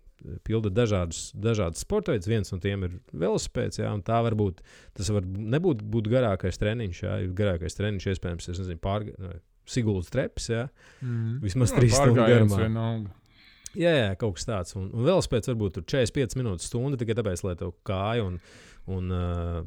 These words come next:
Speaker 1: pēcpus neaizmirst, ko nozīmē sēdēt uz velospēda un griezt pedāļus, jo tas ir svarīgi. It īpaši mēs skatāmies uz to, kas sekos tālāk.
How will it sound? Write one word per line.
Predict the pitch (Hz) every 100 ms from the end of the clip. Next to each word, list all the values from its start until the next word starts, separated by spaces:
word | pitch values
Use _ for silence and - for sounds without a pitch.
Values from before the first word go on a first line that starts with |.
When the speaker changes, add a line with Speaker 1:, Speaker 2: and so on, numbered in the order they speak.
| -
Speaker 1:
pēcpus | 131 120 - -
neaizmirst, | 117 110 92 90 87 -
ko |
nozīmē | 101 107 95 90 87
sēdēt | 85 113 101 87 87
uz | 90
velospēda | 110 98 - 90 85
un | 87
griezt | 90 95
pedāļus, | 98 87 - 82
jo | 95
tas | - 135
ir | 104
svarīgi. | 95 87 - - _ _
It | 92 110
īpaši | 117 104 90
mēs | 85
skatāmies | - 98 92 85
uz | - -
to, | 90 90
kas | 90 82 - _
sekos | - 87 76 -
tālāk. | 90 - -